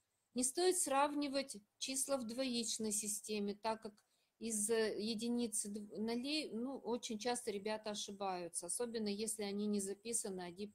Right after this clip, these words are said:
один под другим. Поэтому вот именно в данной задаче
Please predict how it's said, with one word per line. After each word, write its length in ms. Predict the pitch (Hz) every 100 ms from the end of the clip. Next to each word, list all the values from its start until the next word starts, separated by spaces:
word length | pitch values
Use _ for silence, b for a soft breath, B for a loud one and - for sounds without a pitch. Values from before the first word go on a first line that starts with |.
| -
один 420 | 180 180 208 208
под 160 | 196 -
другим. 540 | - 165 - 151 139 - b b b -
Поэтому 280 | 247 277
вот 180 | 285 285
именно 300 | 294 294 285
в 100 | 269
данной 360 | 233 339 349 311
задаче 760 | 226 226 214 196 190 - 165